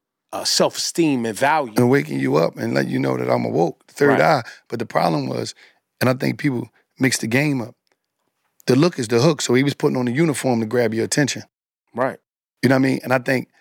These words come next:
Speaker 2: people don't see that part.
Speaker 1: Well, I don't think, 'cause people, I've always told people this: people listen with their eyes.
Speaker 2: Yeah, not with their ears. They listen first with their eyes, then second with their ears.
Speaker 1: Right. The another thing, uh, I was just having a debate. There's a new record out, Lil Durk and J. Cole. I don't know
Speaker 2: Yeah.
Speaker 1: if you spent time with it.
Speaker 2: I ain't hear it yet, but I, I've been seeing it on, it's top, it's on the charts.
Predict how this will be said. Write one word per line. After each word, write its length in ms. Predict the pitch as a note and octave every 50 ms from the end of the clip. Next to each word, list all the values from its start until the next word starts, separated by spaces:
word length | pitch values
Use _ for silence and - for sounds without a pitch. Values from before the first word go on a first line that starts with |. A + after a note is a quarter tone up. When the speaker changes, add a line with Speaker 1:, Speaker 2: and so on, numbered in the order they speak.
| _ _ _ _ _ _ _ _ _ -
Speaker 2:
people 240 | - - D#3 C3 C3
don't 140 | B2+ A#2+ G#2+
see 180 | - - F3+ D#3
that 180 | A#2 A2 -
part. 260 | - - A2 - - _ _ _ _
Speaker 1:
Well, 240 | - D#3 D#3+ D#3 D3
I 120 | A2+ D3+
don't 160 | E3 F3 D3+ B2+
think, 240 | D#3 D3 B2 - _
'cause 160 | - D3+ B2+
people, 360 | - - F3 E3 D3 D#3 D3+
I've 160 | C#3+ C#3 C#3+ D#3
always 240 | D#3 D3+ C#3 C3+
told 260 | C3 - F3 F3 E3 C3+
people 200 | C#3+ A#2+ A2 A#2
this: 140 | A#2 G2+
people 260 | - - D3+ B2+ A#2+ B2+
listen 240 | B2+ A#2+ - A#2+
with 120 | A2 G#2 F#2
their 180 | F#2+ E2 E2+
eyes. 380 | E2 D#2+ C2 A1 G1+ - - - -
Speaker 2:
Yeah, 180 | B2 A#2+ A#2
not 220 | A2+ A#2 B2 A#2+ A#2
with 100 | A#2 A2
their 80 | A#2
ears. 260 | A2+ A#2+ A#2+ A2 G2 -
They 80 | A#2+
listen 220 | A#2 B2 - - G2
first 300 | - - D#3+ D3 - -
with 80 | A2
their 140 | A#2 A#2+ A#2+
eyes, 200 | A#2+ A2+ G#2+ G2+
then 80 | A2+ G2+
second 320 | - - C3+ C3 - A#2
with 100 | G#2+ G#2
their 80 | A2+ A#2
ears. 280 | A#2+ B2 A2 G2+ -
Speaker 1:
Right. 200 | A#2+ B2 A#2+ A#2 - _ _ _ _ _ _ _
The 80 | C#3
another 260 | D#3 F3 G3 A3 A3+ G3
thing, 240 | - E3+ D3+ C#3 C3
uh, 40 | -
I 420 | - C#3 C#3 C#3 C3 B2+ G2 C3
was 100 | C#3 B2
just 100 | C3+ C3+
having 220 | D#3+ C#3+ C3 B2+ A#2+
a 20 | A2
debate. 280 | A#2+ G#2 C3+ C3 B2
There's 140 | B2 A#2+ A2+
a 60 | B2
new 140 | B2+ B2+ B2
record 280 | B2 B2+ B2 A2+ B2 A#2+
out, 160 | B2 A#2+ A#2+
Lil 200 | B2+ C3 B2+ A#2+
Durk 240 | A2 A#2 C3 B2 -
and 100 | B2 A#2
J. 160 | G#2+ B2 B2 A2+
Cole. 280 | - - C#3 B2 A#2
I 100 | A2 A2
don't 80 | A#2 A#2+
know 60 | A#2+
Speaker 2:
Yeah. 60 | A2+
Speaker 1:
if 80 | F#2+ A2
you 60 | G#2+
spent 240 | - - A#2+ A2 G2+
time 260 | - C#3 B2+ B2+ A#2+
with 160 | G#2 F#2+ -
it. 60 | - - -
Speaker 2:
I 120 | C#3 C#3+
ain't 120 | D3 C#3+
hear 180 | C3+ F3 F3 D#3+
it 60 | C3
yet, 220 | A#2+ B2+ C3 B2 -
but 100 | A#2+ A#2+
I, 160 | A#2 B2 B2
I've 60 | A#2+
been 100 | A#2+ A#2
seeing 280 | - - - E3 D#3 C3+
it 80 | C3 B2
on, 140 | B2+ A#2+
it's 80 | A#2 A2+
top, 240 | - - D3+ C#3+ C#3 -
it's 120 | B2 A2
on 80 | B2 B2+
the 80 | A#2+ G2
charts. 440 | - - F#2 D#2+ A#1 - - -